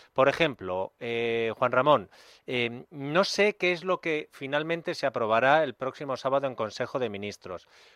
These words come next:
con lo cual tenemos que ser, eh, cautos. Eh, pero se están lanzando, eh, algunos globos sondas. ¿Qué te parece lo del famoso cheque de trescientos euros para no sabemos cuánta gente, eh,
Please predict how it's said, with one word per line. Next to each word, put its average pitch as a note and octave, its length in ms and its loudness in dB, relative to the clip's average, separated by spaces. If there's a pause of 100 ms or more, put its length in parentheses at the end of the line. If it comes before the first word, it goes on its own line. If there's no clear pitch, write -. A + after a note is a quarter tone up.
con A#2 140 -4
lo A2+ 100 0
cual C#3+ 220 4
tenemos D3 420 -2
que D3 220 2
ser, B2+ 360 0 (300)
eh, G#2 540 -2
cautos. C#3 520 4 (300)
Eh, A2+ 320 -8
pero A#2 160 -4
se A2 120 -8
están C3+ 280 0
lanzando, E3 800 2
eh, C3+ 200 -6
algunos C#3 440 -4
globos C#3+ 280 2
sondas. G2+ 520 -6
¿Qué F3+ 80 0
te D#3 100 0
parece F3+ 560 2 (360)
lo C#3+ 220 0
del C#3 260 -2
famoso E3 440 0
cheque F3 480 -2
de D#3 160 -4
trescientos D3 800 -6
euros D#3 480 2 (380)
para C#3+ 200 4
no D3+ 140 0
sabemos F3+ 560 0 (220)
cuánta E3 340 6
gente, E3 480 -2 (480)
eh, C#3 380 -4